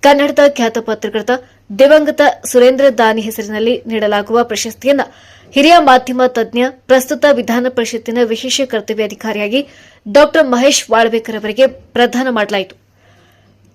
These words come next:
ಖ್ಯಾತ ಮಾಧ್ಯಮ ಸಂಸ್ಥೆ ವಿಕಾಸ ವೇದಿಕೆ ಹಮ್ಮಿಕೊಂಡ ಸಮಾರಂಭದಲ್ಲಿ ಡಾಕ್ಟರ್ ಮಹೇಶ್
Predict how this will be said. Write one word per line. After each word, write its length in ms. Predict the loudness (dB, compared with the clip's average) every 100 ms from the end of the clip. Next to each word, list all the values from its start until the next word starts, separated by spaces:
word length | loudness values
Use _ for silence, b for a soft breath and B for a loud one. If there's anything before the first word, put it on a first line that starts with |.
| 0
ಖ್ಯಾತ 280 | 4 4 2
ಮಾಧ್ಯಮ 480 | 4 2 2 -2 -2 -2
ಸಂಸ್ಥೆ 300 | -6 0 0 0 -4 -2
ವಿಕಾಸ 360 | 2 2 2 0 0
ವೇದಿಕೆ 300 | 0 0 -2
ಹಮ್ಮಿಕೊಂಡ 440 | -2 -8 -4 -2 -2 -4 b b 0
ಸಮಾರಂಭದಲ್ಲಿ 640 | 2 2 0 -2 0 -2 -4 b b b b 2
ಡಾಕ್ಟರ್ 320 | 2 4 2
ಮಹೇಶ್ 260 | 2 0